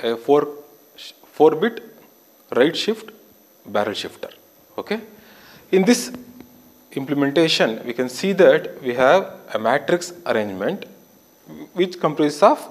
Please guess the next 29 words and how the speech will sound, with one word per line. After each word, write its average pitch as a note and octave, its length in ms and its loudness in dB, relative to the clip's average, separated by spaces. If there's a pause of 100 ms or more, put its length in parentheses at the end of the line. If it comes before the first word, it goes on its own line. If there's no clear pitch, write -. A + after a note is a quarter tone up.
(220)
input D#3 400 -2
and B3 280 4 (420)
output. - 460 -2 (320)
Okay? G3+ 240 -4 (840)
The D3 320 0
A D#3+ 80 4
naught, F#3 320 2 (100)
A C#3+ 220 -2
one, F3 320 0
A C3+ 220 0
two, E3 240 -4
A C3+ 180 2
three D3+ 220 -2
are C#3 160 4
the G#3 260 0 (400)
input C3+ 420 -6
bits, - 360 -2 (500)
while E3+ 320 4
the D3 120 -6
B D#3 200 -4
three, G3 240 -4
B D#3+ 220 -6
two, F#3 160 -2
B D3+ 180 -4
one, E3+ 320 -2
B C3 140 0
naught B2+ 240 -2
are A2+ 100 0
the A#3 160 4